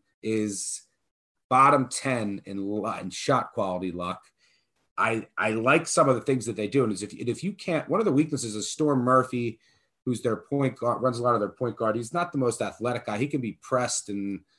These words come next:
into turnovers. But if, if you're, Notre Dame is not gonna do that. So Virginia Tech should get into their offense here. Notre Dame on the flip side,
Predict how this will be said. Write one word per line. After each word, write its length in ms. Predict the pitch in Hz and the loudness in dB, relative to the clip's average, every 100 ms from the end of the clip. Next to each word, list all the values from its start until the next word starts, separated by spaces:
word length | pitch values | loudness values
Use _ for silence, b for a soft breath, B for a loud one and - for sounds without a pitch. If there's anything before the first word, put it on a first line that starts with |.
| _ | _
into 260 | - 110 104 | -8 -4 -4
turnovers. 540 | - 127 120 110 107 | -4 -2 -2 -2 -4
But 180 | - 98 | -6 -8
if, 140 | 123 - _ | -10 -10 _
if 200 | 127 117 | -14 -6
you're, 300 | 147 156 147 - | -2 0 -2 -2
Notre 180 | 151 170 | 2 4
Dame 180 | 143 131 | 4 2
is 120 | 95 | 2
not 320 | 113 117 110 | 6 6 6
gonna 180 | 101 95 | -2 -4
do 140 | 92 90 | -4 -4
that. 280 | 80 73 _ _ _ _ | -8 -12 _ _ _ _
So 260 | - 98 95 _ _ - | -6 -6 -8 _ _ -10
Virginia 300 | 120 185 147 | -2 -2 0
Tech 220 | 147 - | -2 -2
should 260 | - 135 | -2 0
get 100 | 123 | 0
into 180 | 120 113 | -2 -2
their 160 | 104 104 | 0 2
offense 420 | 110 110 110 - | 2 0 -4 -2
here. 300 | 110 107 - B | -2 -2 -4 B
Notre 260 | - 165 151 | 2 4 4
Dame 240 | 147 165 | 4 4
on 100 | 127 | 2
the 80 | 104 | -2
flip 280 | - - 104 | -6 -6 -6
side, 480 | - 110 101 95 | -2 0 2 -2